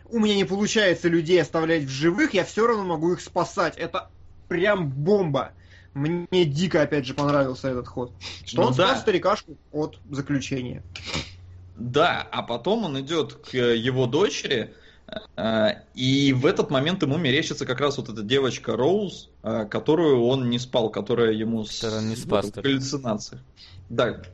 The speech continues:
Speaker 2: э, которую он не спас. Э, которая была в галлюцинациях с этим снегом.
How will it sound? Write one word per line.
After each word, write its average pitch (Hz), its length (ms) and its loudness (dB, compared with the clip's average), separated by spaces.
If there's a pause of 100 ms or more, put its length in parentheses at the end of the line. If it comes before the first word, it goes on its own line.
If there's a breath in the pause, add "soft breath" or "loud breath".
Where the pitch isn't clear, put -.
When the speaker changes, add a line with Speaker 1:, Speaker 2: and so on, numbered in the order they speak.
(120)
Speaker 2:
э, - 580 -12
которую 123 360 0
он 120 80 -2
не 117 80 -2
спас. - 320 -6 (440 loud breath)
Э, 107 300 2
которая 127 360 2
была 117 420 2
в 107 80 -6
галлюцинациях 117 680 -2
с - 80 -10
этим 113 200 -4
снегом. 110 500 0